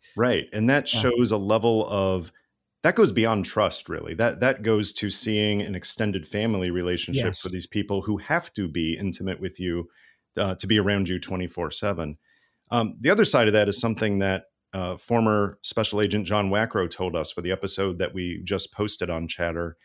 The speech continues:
Speaker 1: which was that he felt when he, and he worked in the Obama White House, um, on the pr-, protection detail,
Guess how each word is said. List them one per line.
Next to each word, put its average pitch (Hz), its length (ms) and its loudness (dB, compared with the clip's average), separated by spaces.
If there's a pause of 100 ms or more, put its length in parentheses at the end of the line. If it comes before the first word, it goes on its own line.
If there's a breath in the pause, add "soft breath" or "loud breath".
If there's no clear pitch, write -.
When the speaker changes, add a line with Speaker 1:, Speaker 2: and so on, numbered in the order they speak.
(500 soft breath)
Speaker 1:
which 107 180 -2
was 104 300 2
that 104 320 0 (180)
he 165 300 -4
felt 87 480 0
when 95 160 0
he, 101 240 0
and 101 100 2
he 123 120 6
worked 110 240 4
in 95 80 0
the 95 80 2
Obama 92 540 2
White 95 220 -2
House, 82 480 -6
um, 82 460 -6
on 90 220 -8
the 85 200 -6
pr-, - 160 -10 (160)
protection 92 460 -4
detail, 80 500 -8